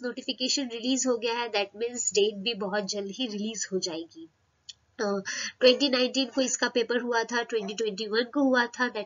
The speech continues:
means हाई चांसेस है कि ट्वेंटी ट्वेंटी थ्री में इसका पेपर होगा।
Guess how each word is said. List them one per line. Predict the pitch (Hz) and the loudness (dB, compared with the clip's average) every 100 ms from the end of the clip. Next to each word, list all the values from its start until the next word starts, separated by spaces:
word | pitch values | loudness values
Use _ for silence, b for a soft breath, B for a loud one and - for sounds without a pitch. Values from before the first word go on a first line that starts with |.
| - | -6
means | 214 - | -8 -2
हाई | 190 | -2
चांसेस | 190 202 190 233 214 | 0 -2 -2 -4 -4
है | 220 | -6
कि | 196 | -4
ट्वेंटी | 226 196 196 | -2 -2 -2
ट्वेंटी | 202 185 196 | -4 -4 -4
थ्री | - 196 | -6 -4
में | 196 302 320 B B B | 4 4 2 B B B
इसका | 202 - 233 | -4 0 2
पेपर | 190 185 226 | 2 4 2
होगा। | 190 175 151 143 | 2 -2 -2 -8